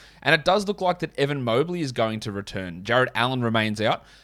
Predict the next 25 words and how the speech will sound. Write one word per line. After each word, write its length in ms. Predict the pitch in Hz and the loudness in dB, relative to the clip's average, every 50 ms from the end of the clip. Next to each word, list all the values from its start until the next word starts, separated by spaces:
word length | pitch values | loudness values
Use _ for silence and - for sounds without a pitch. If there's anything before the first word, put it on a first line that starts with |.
| _ - | _ -12
but 100 | 107 110 | -10 -4
Mobley's 440 | 120 127 135 143 139 143 135 123 | 2 4 4 4 4 2 -2 -2
gonna 180 | 123 135 127 127 | 0 0 0 0
return. 380 | 120 120 120 - 127 127 120 120 | 0 -2 -2 0 -2 -2 0 0
That 180 | 131 135 - | 0 -2 -2
probably 320 | - - 151 131 127 120 107 | 0 0 0 0 0 -4 -2
does 460 | 101 - 110 113 113 113 110 107 - | 0 2 4 4 4 4 2 -4 -10
drop 320 | - - 113 113 - - | -6 -2 -2 -2 -2 -2
the 60 | 107 | -8
value 380 | 98 95 110 107 107 107 107 104 | -2 0 2 2 2 2 0 -2
of 100 | 101 98 | -6 -6
the 80 | 101 101 | -6 -4
C 220 | - - 107 107 | -4 -2 -2 -2
part 240 | 104 113 107 104 104 | -2 0 0 0 0
and 100 | 104 104 | 0 -4
Moses 300 | 104 104 101 101 101 101 | -4 -4 -6 -6 -8 -10
Brown 280 | 92 104 104 104 104 104 | -8 -4 -4 -4 -4 -4
quite 340 | - - - 117 113 110 107 | -8 -6 -2 2 2 2 2
a 60 | 101 | 2
bit. 240 | 107 156 175 - - _ _ _ _ _ _ _ _ _ _ _ _ _ - | 2 0 0 0 -6 _ _ _ _ _ _ _ _ _ _ _ _ _ -6
Enough 380 | 123 131 147 160 165 - - - | -4 0 2 2 0 0 -4 -6
to 100 | 175 156 | -4 -4
be 400 | 135 147 151 156 151 143 143 135 | 0 2 2 2 2 0 -2 -2
droppable? 520 | 123 127 151 165 165 175 175 202 214 190 | 0 2 2 2 2 2 -4 -4 -4 -4
Probably. 760 | - - - - 123 110 113 120 123 131 131 135 143 131 127 | -6 -8 -6 -6 -6 0 0 2 2 2 0 0 0 0 -2